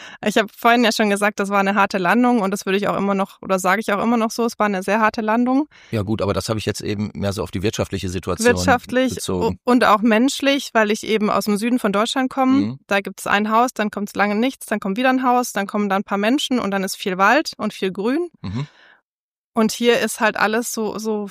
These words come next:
Speaker 1: so, so viel. Also es sind so viele
Speaker 2: <laughs>
Speaker 1: Menschen, es sind
Speaker 2: Und
Speaker 1: so
Speaker 2: so viele
Speaker 1: viele
Speaker 2: Häuser.
Speaker 1: Häuser und so hohe
Speaker 2: <laughs>
Speaker 1: Häuser.
Speaker 2: Aber auch viel Wald.
Speaker 1: Ähm, genau, wir wohnen ja quasi am Niederrhein, äh, und da ist tatsächlich auch der Rhein und der
Speaker 2: Mhm.
Speaker 1: Wald und da ist auch ein bisschen Natur. Das ist auch in Ordnung und schön.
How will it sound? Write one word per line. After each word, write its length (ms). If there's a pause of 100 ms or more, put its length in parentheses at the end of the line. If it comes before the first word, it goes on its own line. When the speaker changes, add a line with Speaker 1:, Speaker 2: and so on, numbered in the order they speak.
Speaker 1:
so, 280
so 140
viel. 460
Also 160
es 80
sind 120
so 80
viele 300
Speaker 2:
<laughs> 0
Speaker 1:
Menschen, 480 (520)
es 120
sind 120
Speaker 2:
Und 40
Speaker 1:
so 60
Speaker 2:
so 40
viele 260
Speaker 1:
viele 120
Speaker 2:
Häuser. 320
Speaker 1:
Häuser 140
und 120
so 120
hohe 100
Speaker 2:
<laughs> 320
Speaker 1:
Häuser. 840
Speaker 2:
Aber 180
auch 80
viel 380
Wald. 520
Speaker 1:
Ähm, 460 (160)
genau, 240
wir 140
wohnen 240
ja 180 (160)
quasi 380
am 200
Niederrhein, 760 (100)
äh, 200
und 320
da 160
ist 340
tatsächlich 480
auch 80
der 180
Rhein 280
und 100
der 80
Speaker 2:
Mhm. 60
Speaker 1:
Wald 260
und 80
da 80
ist 100
auch 60
ein 80
bisschen 260
Natur. 400
Das 140
ist 140
auch 180
in 140
Ordnung 440
und 160
schön. 420